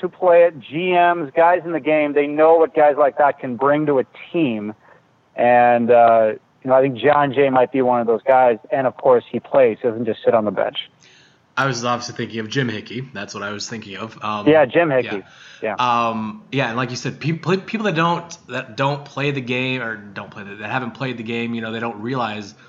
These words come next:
Speaker 2: those small things. And, you know, every one of those twenty-five guys on that roster,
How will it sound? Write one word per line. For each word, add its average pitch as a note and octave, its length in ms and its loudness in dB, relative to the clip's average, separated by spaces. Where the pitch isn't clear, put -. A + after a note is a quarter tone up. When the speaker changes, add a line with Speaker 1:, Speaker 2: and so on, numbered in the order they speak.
Speaker 2:
those A#2 200 -8
small B2 340 -2
things. B2 400 -6
And, A2 200 -10
you A2 60 -10
know, G#2+ 200 -12
every B2 240 -6
one B2 140 -4
of A#2+ 60 -6
those A2 140 -8
twenty-five A2+ 540 -10
guys A2+ 320 -8
on G2+ 120 -14
that F#2+ 140 -14
roster, G2+ 600 -10